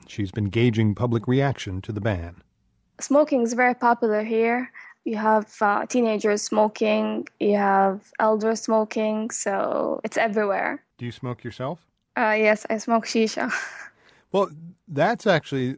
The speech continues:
Speaker 1: the most interesting thing I find, because shisha, these water pipes with, uh, fruit-flavored tobacco, are a part of, um, Saudi and, and Middle Eastern culture.
Speaker 2: They're almost in every restaurant and every cafe.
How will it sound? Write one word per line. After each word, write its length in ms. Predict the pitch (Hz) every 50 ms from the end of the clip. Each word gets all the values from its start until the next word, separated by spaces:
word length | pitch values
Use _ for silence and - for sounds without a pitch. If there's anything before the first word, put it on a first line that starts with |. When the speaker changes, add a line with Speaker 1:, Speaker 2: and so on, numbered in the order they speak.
| - -
Speaker 1:
the 80 | 123 127
most 320 | 127 123 127 120 - -
interesting 520 | 135 120 - - 120 - - 127 113 117 117
thing 220 | - 151 160 156
I 120 | 127 110 98
find, 300 | - 113 104 95 101 101
because 280 | 107 104 - 117 104 - - - -
shisha, 480 | - - - 175 180 160 - 117 104 104
these 200 | 113 123 95 113
water 280 | 110 120 135 135 147
pipes 480 | 131 147 123 113 104 101 101 - - -
with, 380 | 107 104 104 104 - - - - _ -
uh, 240 | 110 101 101 98
fruit-flavored 680 | 92 - - 147 143 - - - 135 120 104 110 107 85
tobacco, 720 | - 110 92 117 127 147 147 - 139 120 107 107 113 101 - - - - - - - _ _ -
are 380 | 147 131 131 127 127 139 - - _ _
a 80 | - 117
part 480 | 107 - - 107 107 107 101 - - _
of, 440 | - 110 110 113 107 107 101 101 107
um, 440 | 110 110 110 110 110 110 120 - -
Saudi 460 | 131 - - 123 110 127 127 135 123 117
and, 320 | 117 117 117 123 120 131
and 260 | 120 117 117 113 113
Middle 240 | 110 120 123 120 120
Eastern 300 | 117 - - 120 117 113
culture. 420 | - 139 165 170 - - 92 87 _ _ _ _ _ _ _ _ _ _ _ -
Speaker 2:
They're 160 | 233 220 -
almost 320 | 220 233 233 226 - -
in 80 | 214 -
every 300 | - 214 208 214 214 208
restaurant 600 | 220 226 220 - - - 214 196 190 196 196 -
and 80 | 214 -
every 200 | 208 202 202 208
cafe. 560 | - - 214 - - 226 214 185 185 233 269